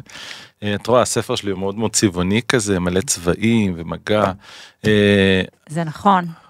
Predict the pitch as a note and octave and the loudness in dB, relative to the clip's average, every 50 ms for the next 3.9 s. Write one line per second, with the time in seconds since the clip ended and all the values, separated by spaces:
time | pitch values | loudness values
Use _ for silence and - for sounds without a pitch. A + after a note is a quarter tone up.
0 | _ _ _ - - C3+ D#3+ F#3+ - B3+ - - A3+ G3 F3 E3+ F3 F3 F3+ F#3+ | _ _ _ -6 -2 0 0 2 2 2 2 4 4 4 4 4 4 6 6 6
1 | G#3 - G#3+ F#3+ D#3 E3+ E3 E3 E3 E3 E3 D#3+ - - E3+ E3 E3 - - F3 | 6 4 2 2 4 4 4 4 4 4 2 2 2 0 0 0 0 -2 -4 -6
2 | F3 - G3 F#3 F3 E3+ E3+ E3 E3 E3 D#3+ D#3 D#3 D#3 D#3 D#3 - - F#3+ - | -4 -2 0 2 4 4 4 4 4 2 2 2 2 0 -2 -4 -2 -2 2 4
3 | A3+ A3+ A3+ B3 A3+ - G#3 G3+ G#3 A3 A#3+ - - G3+ F#3 F#3 - | 4 4 4 4 4 4 6 6 6 6 4 2 2 0 0 -2 -4